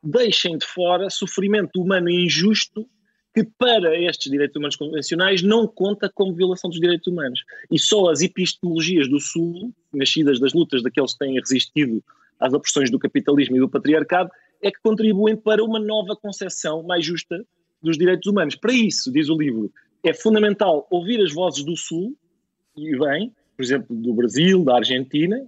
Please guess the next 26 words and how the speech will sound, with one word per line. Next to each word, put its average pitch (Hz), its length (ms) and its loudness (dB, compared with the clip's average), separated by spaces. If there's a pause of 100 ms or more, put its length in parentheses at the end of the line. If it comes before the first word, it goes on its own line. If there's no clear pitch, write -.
ouvir 131 300 0
todas 123 280 0
essas 117 540 -4 (340)
vozes, 185 520 0 (280)
e 226 120 2
manter 247 380 0
presente 190 600 0 (760)
que 214 100 -4
às 208 120 2
vezes 185 300 2
o 208 80 2
discurso - 840 -2 (320)
de 156 120 -2
defesa 170 420 0
dos 143 140 2
direitos 160 260 2
humanos 180 580 -2 (360)
coexiste 208 840 2
com 220 140 0
uma 196 180 2
prática 220 720 -4
de 190 100 -8
violação 196 360 -4
dos 185 100 -8
direitos 196 320 -2
humanos. 139 380 -12